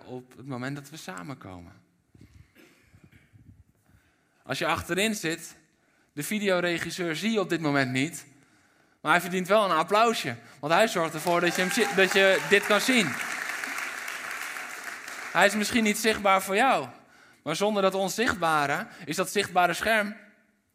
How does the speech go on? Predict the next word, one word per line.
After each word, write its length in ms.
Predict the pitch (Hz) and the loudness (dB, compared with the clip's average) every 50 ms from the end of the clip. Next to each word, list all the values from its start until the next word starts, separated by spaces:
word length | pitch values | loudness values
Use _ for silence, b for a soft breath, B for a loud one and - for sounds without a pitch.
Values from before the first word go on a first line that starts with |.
| _ _ _ _ _ _ _ _ _ _ _ _ _ _ _ _ _ _ _ _ _ _ _ _ _ _ _ _ _ _ _ _ _ _ _ _ _ _ | _ _ _ _ _ _ _ _ _ _ _ _ _ _ _ _ _ _ _ _ _ _ _ _ _ _ _ _ _ _ _ _ _ _ _ _ _ _
zwart. 420 | - - 302 311 311 294 - - | -8 0 0 2 2 0 -2 -6